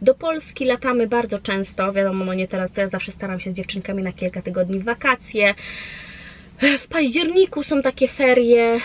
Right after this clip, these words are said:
e, teraz chcemy co ferie te zimowe, czyli w lutym, tak jak byliśmy w zeszłym roku, chcemy latać w polskie góry,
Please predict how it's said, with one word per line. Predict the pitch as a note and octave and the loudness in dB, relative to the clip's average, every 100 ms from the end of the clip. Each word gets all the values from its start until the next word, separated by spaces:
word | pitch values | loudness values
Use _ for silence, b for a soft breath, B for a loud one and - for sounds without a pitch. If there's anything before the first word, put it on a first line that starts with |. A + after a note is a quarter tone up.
| B B B | B B B
e, | G#3+ G#3 G3+ | 0 2 0
teraz | G#3 A3 G#3+ - | -2 -2 -2 -6
chcemy | - A#3 G#3+ G#3 | -4 -2 0 -2
co | - G#3+ G#3 | 0 2 2
ferie | G3+ A#3 G#3+ A3 G#3 G3 F#3+ | 2 2 2 4 2 2 0
te | G#3 | -2
zimowe, | G3 G3+ G#3 G3+ F#3+ | -2 -2 -2 -2 -2
czyli | - F#3+ | -2 -4
w | F#3+ | -2
lutym, | G3+ G3 F#3+ | -4 -4 -6
tak | F3+ | -6
jak | F#3+ | -6
byliśmy | F#3 F#3 F#3+ | -6 -4 -6
w | |
zeszłym | F#3+ - G3 | -6 -6 -4
roku, | G3 F#3 - F#3 | -2 -4 -6 -8
chcemy | - G3 F#3 | -6 -6 -4
latać | F#3 F3+ F3 F3+ - | -2 -4 -6 -8 -10
w | |
polskie | - F#3 F#3 - G3+ | -6 -4 -4 -6 -8
góry, | G#3+ C4+ B3 A3 | 2 6 6 4